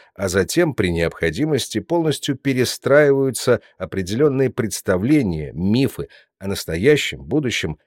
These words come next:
и способе превращения одного в другое.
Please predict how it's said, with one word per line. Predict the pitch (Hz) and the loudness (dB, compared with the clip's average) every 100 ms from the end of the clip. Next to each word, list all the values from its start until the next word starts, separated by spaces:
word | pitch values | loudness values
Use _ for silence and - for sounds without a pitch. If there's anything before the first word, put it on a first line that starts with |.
| _ 117 | _ -10
и | |
способе | 107 - - 151 139 127 123 | -10 -8 -2 -2 0 0 0
превращения | 113 95 95 - - 123 107 101 | 2 4 2 2 -2 0 0 0
одного | 95 90 92 85 82 | -2 -2 -2 -2 -4
в | |
другое. | 76 80 71 64 - | -6 -8 -8 -14 -16